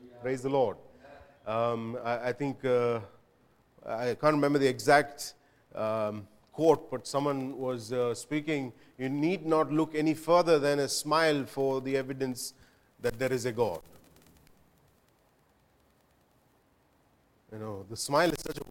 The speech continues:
wonderful thing. Can I see you smile this, this evening? I-, i-, it is something incredible, isn't it? Uh, praise the Lord. Can I see you smile this evening? <laughs> Praise the Lord. Um,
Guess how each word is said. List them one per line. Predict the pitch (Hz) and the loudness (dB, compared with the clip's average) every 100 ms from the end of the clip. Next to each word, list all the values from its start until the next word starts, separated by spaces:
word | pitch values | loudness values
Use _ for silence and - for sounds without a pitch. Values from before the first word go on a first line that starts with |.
| 147 | -8
wonderful | 139 127 | -6 -4
thing. | 151 123 | -2 -2
Can | 98 117 | -4 -6
I | 120 | -6
see | - 131 | -6 -8
you | 127 | -8
smile | - 135 143 127 | -6 -4 -2 -4
this, | 107 - - _ _ - | -10 -14 -18 _ _ -12
this | 120 - | -10 -4
evening? | 139 123 104 - _ _ _ _ 120 | -4 -4 -10 -12 _ _ _ _ -8
I-, | |
i-, | 127 139 156 151 | -6 -2 -2 -2
it | 151 | -2
is | 151 | -4
something | 156 147 165 151 | -4 -4 -2 -2
incredible, | 147 165 165 139 131 | -4 -2 -2 -2 -6
isn't | 170 196 | -6 -6
it? | 113 - - _ _ _ _ _ _ _ _ - | -6 -8 -20 _ _ _ _ _ _ _ _ -8
Uh, | 117 123 120 113 - - - | -4 -2 -2 -4 -10 -20 -2
praise | 151 160 | 0 2
the | 175 | 6
Lord. | 185 135 - | 6 4 0
Can | 131 | -2
I | 139 | -2
see | 135 143 | -2 -2
you | 147 | -2
smile | 147 - 151 151 156 | -2 0 4 4 4
this | 131 - | -2 -4
evening? | 127 113 101 90 - 220 | -4 -4 -6 -8 -16 -10
<laughs> | 139 - - - - | -10 -10 -14 -20 -4
Praise | 127 135 | -2 0
the | 139 | 4
Lord. | 156 151 120 92 - - - - - - _ _ - | 6 6 6 0 -12 -20 -20 -20 -20 -20 _ _ -4
Um, | 120 120 120 120 | -2 -2 -4 -6